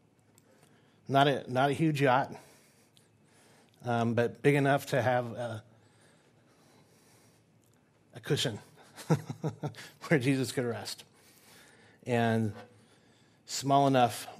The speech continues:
to have these fishermen freaked out when the storm came, the great squall. Uh, I've seen Moana, like, twenty-seven times this week, so I'm familiar with what raging seas look like. <laughs>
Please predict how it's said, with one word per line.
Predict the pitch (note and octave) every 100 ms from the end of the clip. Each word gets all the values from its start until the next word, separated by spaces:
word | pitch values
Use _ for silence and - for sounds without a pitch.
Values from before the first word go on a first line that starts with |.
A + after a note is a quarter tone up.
| -
to | C3+ A#2
have | B2+ A#2+ A2+ A2
these | B2+ D3+ D3+
fishermen | - - B2 B2 A2+ A2+ A2+
freaked | - C3+ -
out | G#2 - _ - - _ _ _ _ _
when | B2+ A#2+ A#2
the |
storm | A2 B2 A2+ A2
came, | G#2+ F#2+ G2 -
the |
great | A2+ A2 A2+
squall. | - A#2 G#2+ G2 - - _ - - - - - -
Uh, | A2 G#2+ A2 - _ _ _ _ -
I've | B2+ A2+
seen | C3 A#2+
Moana, | A#2 A#2 A#2+ A#2 A2+ - - - A#2+
like, | A#2
twenty-seven | - C3 A2+ B2+ B2
times | A2+ A#2 A#2
this | A#2 A2+
week, | A2+ G#2
so | - A2
I'm | G#2
familiar | G#2+ C#3+ C3 B2+
with | A2+ A2+
what | A2+ A2 - _ -
raging | C3+ B2 B2+
seas | A2+ C#3 B2
look | A#2+ A#2+
like. | A#2 A#2 - - - - _ _ _ _ _ _ _ _ _ _ _ - - -
<laughs> | -